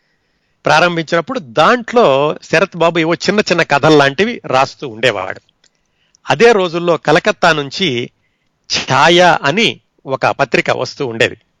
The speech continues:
అది కూడా లిఖిత మాసపత్రిక. దానికి కూడా ఏవో ఒకటి రెండు కథలు పంపించాడు.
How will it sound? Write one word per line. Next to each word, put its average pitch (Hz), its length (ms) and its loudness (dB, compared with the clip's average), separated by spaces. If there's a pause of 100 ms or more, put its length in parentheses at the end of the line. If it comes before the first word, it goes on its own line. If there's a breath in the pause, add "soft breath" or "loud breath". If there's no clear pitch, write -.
(280)
అది 147 140 0
కూడా 170 360 2 (180)
లిఖిత 139 320 0
మాసపత్రిక. 117 640 -2 (520 soft breath)
దానికి 185 400 0
కూడా 185 180 2
ఏవో 165 240 4
ఒకటి 139 220 -2
రెండు 127 180 -4
కథలు 123 280 0
పంపించాడు. 104 560 -8